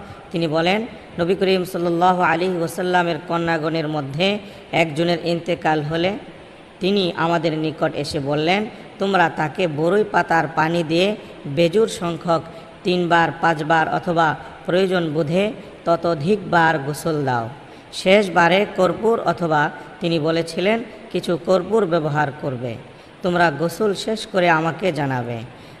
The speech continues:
আমরা শেষ করে তাকে জানালাম। তখন রাসূলুল্লাহ সাল্লাল্লাহু আলাইহি ওয়াসাল্লাম তার চাদর আমাদের দিকে এগিয়ে দিলেন। আমরা তার মাথার চুলগুলো তিনটি বেণি করে পিছনে রেখে দিলাম। পরিচ্ছেদ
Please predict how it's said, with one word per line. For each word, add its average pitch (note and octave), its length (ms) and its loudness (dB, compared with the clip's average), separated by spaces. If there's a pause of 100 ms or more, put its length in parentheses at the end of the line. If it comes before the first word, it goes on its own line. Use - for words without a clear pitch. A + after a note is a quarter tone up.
আমরা F3 320 2
শেষ G3 260 -2 (120)
করে F3+ 200 2
তাকে D#3 380 -2
জানালাম। C3+ 500 -2 (500)
তখন G3 240 2 (120)
রাসূলুল্লাহ F3+ 440 2
সাল্লাল্লাহু E3+ 560 2
আলাইহি E3+ 440 2
ওয়াসাল্লাম E3+ 500 0 (400)
তার E3 200 6 (120)
চাদর E3+ 460 2
আমাদের E3 400 0 (100)
দিকে E3+ 260 -2 (160)
এগিয়ে E3+ 280 2
দিলেন। B2+ 360 -2 (520)
আমরা F3+ 340 4 (180)
তার E3 240 6
মাথার D#3+ 480 0 (140)
চুলগুলো F#3 540 2 (420)
তিনটি G#3 460 0
বেণি F3 320 0
করে F3+ 240 2 (180)
পিছনে F3+ 380 -4 (120)
রেখে D3+ 260 -4
দিলাম। B2 340 -4 (2250)
পরিচ্ছেদ G3+ 520 2